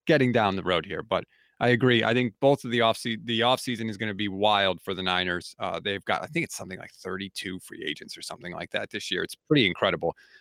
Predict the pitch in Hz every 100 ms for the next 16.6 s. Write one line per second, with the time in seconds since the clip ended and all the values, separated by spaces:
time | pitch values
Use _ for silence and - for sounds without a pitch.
0 | _ - 113 - _ - 131 185 - 170
1 | 165 160 - 175 - 170 143 127 113 101
2 | 110 135 170 175 - 143 175 160 120 104
3 | - 117 85 - 175 156 - 185 - 175
4 | 214 190 180 165 123 131 160 170 208 175
5 | 175 - 180 160 143 156 156 160 160 147
6 | 131 113 160 170 156 147 123 135 156 147
7 | 117 127 113 - 151 151 - 151 139 143
8 | 147 143 139 180 202 226 190 220 208 202
9 | - 226 220 185 147 113 110 87 - _
10 | - 165 208 185 160 - - 247 269 269
11 | - 156 196 240 - 208 196 185 175 147
12 | 139 123 208 202 185 180 190 156 160 151
13 | - 147 - 143 127 127 107 110 135 147
14 | 147 135 120 110 120 127 117 127 131 117
15 | 98 135 151 156 135 139 135 139 127 107
16 | - 117 107 104 101 101